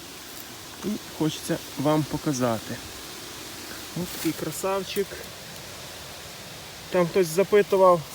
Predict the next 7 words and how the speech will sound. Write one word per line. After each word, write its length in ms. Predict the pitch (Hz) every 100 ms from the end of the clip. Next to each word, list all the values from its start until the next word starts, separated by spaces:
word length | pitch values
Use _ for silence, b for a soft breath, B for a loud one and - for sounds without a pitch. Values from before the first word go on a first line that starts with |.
| - - - - - - -
чому 240 | 185 202
вирізаю 640 | 185 180 180 196 262 233 185
або 180 | 175
виломую. 640 | 180 185 214 226 208 180 170 - -
Та 200 | 381 440
як, 280 | 359 285 330 -
як 240 | 233 285